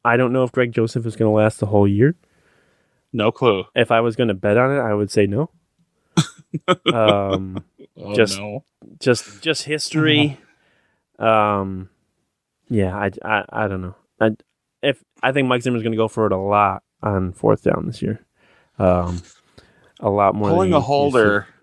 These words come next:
Speaker 1: <laughs> Although I didn't
Speaker 2: Huh.
Speaker 1: read that Jordan, Jordan Berry, their new, their new punter, is, is a very good holder as well.
Speaker 2: Good,
Speaker 1: So,
Speaker 2: good.
Speaker 1: so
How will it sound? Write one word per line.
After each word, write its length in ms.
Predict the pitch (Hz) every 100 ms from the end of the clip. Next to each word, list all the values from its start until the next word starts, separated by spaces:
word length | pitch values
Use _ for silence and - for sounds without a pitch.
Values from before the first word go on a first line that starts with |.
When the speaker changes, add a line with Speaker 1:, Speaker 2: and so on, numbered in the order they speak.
| -
Speaker 1:
<laughs> 880 | 143 143 - - - - - - _ _ _ _ _ _ _ _
Although 320 | 135 170 214 202
I 120 | 190
didn't 140 | 214
Speaker 2:
Huh. 60 | 247
Speaker 1:
read 120 | 262
that 60 | 220
Jordan, 400 | 180 196 175 160
Jordan 280 | 175 180 143
Berry, 220 | 147 139
their 100 | 117
new, 220 | 123 123 -
their 120 | 120
new 120 | 120
punter, 320 | 117 110 107 101
is, 340 | 107 104 - -
is 120 | 110
a 120 | 104 110 -
very 160 | 113
good 120 | 107 101
holder 280 | 104 107
as 100 | 98
well. 220 | 107 98 - _ _ _ _ _ _ _
Speaker 2:
Good, 200 | 139 110
Speaker 1:
So, 40 |
Speaker 2:
good. 340 | 92 107 101 92 _ _ _ _ _
Speaker 1:
so 440 | - - 113 101